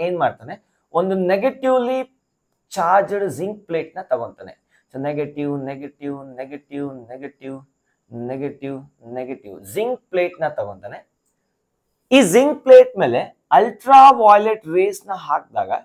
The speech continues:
ನೆಗೆಟಿವ್ ಚಾರ್ಜ್ ಮಾಯ ಆಗ್ಬಿಡುತ್ತೆ. ಅರೆ ಗೊತ್ತಾಗುತ್ತೆ ನೆಗೆಟಿವ್ ಚಾರ್ಜ್ ಇದೆಯಾ, ಪಾಸಿಟಿವ್ ಚಾರ್ಜ್ ಇದೆಯಾ ಅಂತ. ಅದನ್ನೇನ್ ಕೇಳೋ ಅವಶ್ಯಕತೆ ಇಲ್ಲ. So ಇನ್ನೊಂದ್ ಯಾವ್ದಾದ್ರು ಒಂದ್ ಚಾರ್ಜ್ ನ ತಗೊಂಡ್ ಹೋದ್ರೆ ಅಟ್ರಾಕ್ಟ್ ಆಗೋದು, ರಿಪಲ್ ಆಗೋದು. So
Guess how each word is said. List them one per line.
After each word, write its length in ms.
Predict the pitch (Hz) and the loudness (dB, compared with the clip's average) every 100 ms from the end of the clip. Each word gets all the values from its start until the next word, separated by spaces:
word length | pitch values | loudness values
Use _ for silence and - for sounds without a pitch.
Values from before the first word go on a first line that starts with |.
| _ _ _ _ _ _ _ _ _ _ - 254 | _ _ _ _ _ _ _ _ _ _ 2 4
ನೆಗೆಟಿವ್ 340 | 311 285 302 285 254 | 4 4 0 0 4
ಚಾರ್ಜ್ 260 | 233 220 269 269 156 | 4 4 -4 -6 -6
ಮಾಯ 140 | 175 254 214 | -2 2 0
ಆಗ್ಬಿಡುತ್ತೆ. 360 | 117 107 - _ _ _ _ 180 | -2 -12 -14 _ _ _ _ -2
ಅರೆ 100 | 185 | 0
ಗೊತ್ತಾಗುತ್ತೆ 420 | 170 175 214 202 139 | 2 6 6 4 -2
ನೆಗೆಟಿವ್ 320 | 135 151 165 147 | -6 -10 -14 -4
ಚಾರ್ಜ್ 200 | 156 143 135 | -2 -2 -4
ಇದೆಯಾ, 200 | 135 143 135 | -4 -2 -2
ಪಾಸಿಟಿವ್ 360 | 120 131 - 123 - | -4 -4 -10 -12 -4
ಚಾರ್ಜ್ 220 | 131 123 120 | -4 -4 -10
ಇದೆಯಾ 160 | 117 107 | -10 -10
ಅಂತ. 120 | 95 - _ - | -14 -18 _ -6
ಅದನ್ನೇನ್ 320 | 156 180 202 160 | -2 0 -2 0
ಕೇಳೋ 160 | 175 196 | 4 4
ಅವಶ್ಯಕತೆ 420 | 185 185 170 180 160 | 4 0 -6 -2 -2
ಇಲ್ಲ. 120 | 104 - _ | -2 -10 _
So 60 | 151 156 | -6 -4
ಇನ್ನೊಂದ್ 240 | 165 160 147 | -4 -4 -4
ಯಾವ್ದಾದ್ರು 320 | 151 170 165 | 0 2 0
ಒಂದ್ 100 | 156 147 | -2 2
ಚಾರ್ಜ್ 180 | 151 151 | 2 0
ನ 60 | 151 | -6
ತಗೊಂಡ್ 200 | 147 143 135 | -6 -4 -6
ಹೋದ್ರೆ 160 | 147 - | -6 -6
ಅಟ್ರಾಕ್ಟ್ 360 | 120 135 131 127 | -4 -2 -2 -2
ಆಗೋದು, 260 | 120 120 123 120 | -4 -4 -6 -8
ರಿಪಲ್ 260 | 120 131 123 | -6 -2 -2
ಆಗೋದು. 280 | 117 - 113 _ - | -2 -10 -12 _ -20
So 80 | - | -10